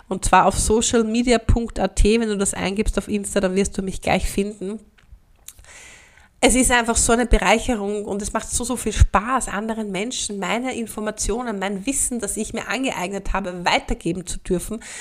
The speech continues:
sie dabei zu unterstützen, zu supporten, selbst ihren Instagram-Business-Account aufzubauen und selbst hier erfolgreich Follower, Kunden, Fans zu gewinnen. Und um das geht's ja. Es geht ja hier wirklich um den Wissensaustausch und es geht um diese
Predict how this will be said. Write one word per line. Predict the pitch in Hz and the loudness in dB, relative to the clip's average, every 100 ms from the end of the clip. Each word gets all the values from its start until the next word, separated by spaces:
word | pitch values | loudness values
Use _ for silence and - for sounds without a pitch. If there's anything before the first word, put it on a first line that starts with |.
| - - - | -14 -14 -4
sie | - | 0
dabei | 220 226 208 220 | 2 4 4 4
zu | - 208 | 2 0
unterstützen, | 226 - 214 - 285 294 - 233 | -2 -4 -4 0 0 0 -2 0
zu | - | -2
supporten, | - 202 - 202 214 - 214 | 0 2 6 8 8 4 -4
selbst | - 226 262 - | 2 4 4 2
ihren | 208 196 196 - | 2 2 2 -4
Instagram-Business-Account | 233 220 220 202 202 233 - 233 208 - 190 185 - | -6 -2 0 0 -2 -2 0 -2 -4 0 0 2 6
aufzubauen | 180 - - - 185 185 | 6 6 -4 0 2 0
und | 190 | -2
selbst | - 226 285 - | 4 4 4 0
hier | - 220 | 0 0
erfolgreich | 190 - 196 196 - 196 202 - - - - | 0 2 2 2 2 2 2 -8 -14 -16 -6
Follower, | - 220 220 214 202 | 4 6 6 6 6
Kunden, | 202 - 220 202 208 | 4 -4 -4 -4 -8
Fans | 202 - 202 233 - | -6 0 0 0 -2
zu | - | -2
gewinnen. | 196 175 170 180 196 233 - - - - | 0 0 -2 -2 -2 -4 -10 -16 -14 -2
Und | 214 208 | -2 -2
um | 208 208 | -2 2
das | 214 - | 2 2
geht's | 196 269 - | 0 0 0
ja. | 143 123 | -2 -2
Es | - - | -4 -2
geht | 220 233 | -2 0
ja | |
hier | 202 214 196 | -2 -2 -2
wirklich | 240 240 - | -4 -4 -6
um | 208 | -6
den | 202 190 180 | -4 -4 -4
Wissensaustausch | 269 - 247 - 165 - - 196 220 | -4 -4 -6 0 0 0 0 -2 -2
und | 220 | -6
es | 202 - | -6 -2
geht | 180 254 - - - - | -2 -2 -4 -20 -20 -8
um | - 247 311 339 - _ | -2 0 0 -2 -20 _
diese | 226 190 214 | -4 0 0